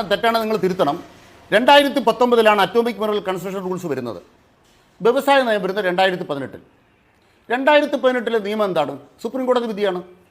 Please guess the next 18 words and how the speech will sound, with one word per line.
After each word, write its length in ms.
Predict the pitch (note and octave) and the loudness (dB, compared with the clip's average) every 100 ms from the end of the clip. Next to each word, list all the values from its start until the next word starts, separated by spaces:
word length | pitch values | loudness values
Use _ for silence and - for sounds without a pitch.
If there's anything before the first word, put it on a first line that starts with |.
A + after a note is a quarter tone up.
| _ _ _ _ _ - | _ _ _ _ _ -4
ആ 40 | C4+ | 0
വിധി 140 | C4 B3 A3 | 0 0 2
പാലിക്കത്തില്ല 460 | B3 B3+ A#3+ F#3 G#3+ | 2 2 -2 2 2
എന്ന് 100 | G3+ | 4
വ്യവസായ 220 | G#3 A#3 A3+ | 4 4 2
നയത്തിൽ 200 | G#3 G3+ | 0 0
എഴുതി 120 | F#3 F3+ | 0 0
വെക്കാൻ 160 | C#3+ A#2 | -2 -6
പറ്റുമോ? 180 | G#2 F2 - _ _ _ - - - - - A3+ | -8 -14 -18 _ _ _ -20 -20 -20 -20 -6 -2
അതുകൊണ്ട് 240 | D4 D4+ B3 | 0 2 2
കോടതി 240 | C4+ D4+ D4 | 4 4 2
വിധിയെ 180 | D4 C#4+ | 2 2
മാനിക്കുമെന്ന് 360 | C4+ C#4 C4 C4+ | 2 0 -2 -2
നിങ്ങൾ 120 | C4+ B3+ | 0 0
എഴുതി 120 | A#3+ | 0
വെക്കും. 180 | G3 F#3+ E3 - D3+ - _ _ _ F#3 | -4 -6 -14 -20 -20 -20 _ _ _ 4
കോടതി 260 | B3+ D4 D4+ | 6 6 4
വിധിയെ 160 | D4+ | 2